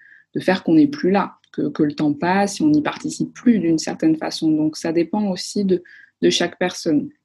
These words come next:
Mais en tout cas, heu, la dépression, elle peut être aussi une des conséquences de l'insomnie, donc d-, dans l'après-coup, parce que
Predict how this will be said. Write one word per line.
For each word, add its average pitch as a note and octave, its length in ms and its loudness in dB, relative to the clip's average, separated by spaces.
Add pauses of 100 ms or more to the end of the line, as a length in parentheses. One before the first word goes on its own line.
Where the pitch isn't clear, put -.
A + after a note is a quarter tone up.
(680)
Mais E3+ 140 6
en D#3 100 6
tout - 140 -6
cas, A3+ 280 0 (600)
heu, - 800 -4
la D#3 120 0
dépression, F#3 720 2
elle - 160 -2
peut F3 100 0
être E3+ 200 -2
aussi G#3+ 300 0
une B3 100 6
des F3+ 160 0
conséquences F#3 720 -6
de E3 220 2
l'insomnie, E3+ 720 2
donc D#3 360 -2
d-, - 120 -8
dans D#3+ 240 2
l'après-coup, B3 680 0
parce F3 240 -4
que - 240 -6